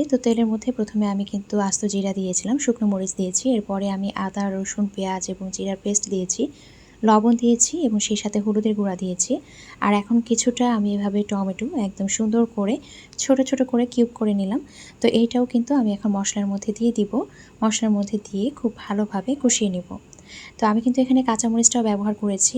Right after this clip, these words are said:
আপনারা চাইলে শুকনো মরিচের যে গুঁড়াটা সেটাও ইউজ করতে পারেন,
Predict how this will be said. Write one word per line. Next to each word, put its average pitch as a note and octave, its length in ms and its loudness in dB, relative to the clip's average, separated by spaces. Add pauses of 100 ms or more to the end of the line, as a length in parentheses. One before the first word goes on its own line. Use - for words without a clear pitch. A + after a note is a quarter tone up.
আপনারা G#3 240 -4
চাইলে F#3+ 240 -6
শুকনো G#3+ 280 -2
মরিচের G3+ 320 0
যে G#3 120 -4
গুঁড়াটা F#3+ 380 -2
সেটাও A#3 340 -2
ইউজ G#3 220 -2
করতে G3+ 260 -8
পারেন, G3 260 -2